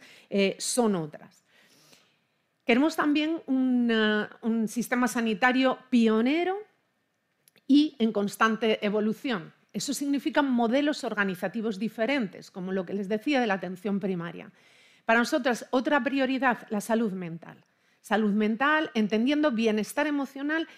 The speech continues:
y problemas de salud mental que han aumentado, mm, claramente durante la pandemia, si no tanto los trastornos mentales graves, sí los leves,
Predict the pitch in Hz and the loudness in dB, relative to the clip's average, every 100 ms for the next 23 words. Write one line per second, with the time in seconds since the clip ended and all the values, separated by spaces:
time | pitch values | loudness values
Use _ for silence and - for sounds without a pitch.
0 | - - 202 233 240 339 330 254 226 - | -6 -2 0 2 2 2 0 0 -4 -2
1 | 220 214 214 202 214 269 359 - _ _ | -2 0 -2 -4 -2 -2 -4 -10 _ _
2 | _ 269 311 320 233 226 240 254 269 254 | _ 0 2 2 0 0 2 2 0 -6
3 | - 214 202 190 180 247 240 233 240 226 | -8 -6 -4 -6 -2 2 4 4 2 2
4 | 214 208 208 220 220 262 320 320 208 180 | 0 0 0 0 0 -2 -2 -2 -2 -4
5 | - 214 220 254 302 302 202 180 175 185 | -6 -4 -4 -2 -2 -2 -2 -6 -8 -8
6 | 180 - 220 240 247 240 240 247 233 247 | -6 -6 -2 -2 0 -2 -2 -2 -2 -2
7 | 247 247 - - 311 269 160 160 135 220 | -2 -4 -12 -6 -2 -2 -4 -10 -6 -6
8 | 285 | -6